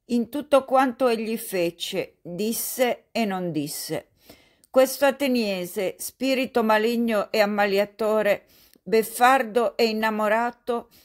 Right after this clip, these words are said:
che faceva tremare e singhiozzare i giovani più tracotanti,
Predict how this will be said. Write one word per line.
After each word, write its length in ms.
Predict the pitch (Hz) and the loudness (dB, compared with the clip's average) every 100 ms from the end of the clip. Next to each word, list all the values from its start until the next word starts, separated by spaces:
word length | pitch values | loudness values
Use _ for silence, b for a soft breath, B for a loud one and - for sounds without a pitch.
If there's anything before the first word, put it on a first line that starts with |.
| b | b
che 140 | - 240 | -2 0
faceva 460 | 247 240 269 269 | 0 -2 0 0
tremare 520 | 262 262 240 262 277 247 | 2 2 2 2 4 2
e 60 | |
singhiozzare 920 | 240 247 233 226 226 226 269 240 233 | 0 -2 -2 0 -2 -2 2 4 4
i 120 | 208 | 0
giovani 500 | 180 226 214 214 208 | -2 -4 0 -2 -2
più 240 | - 208 202 | -4 -6 -4
tracotanti, 1040 | 226 214 202 202 220 220 214 - 226 196 | -4 -4 -6 0 0 0 -4 -8 -8 -8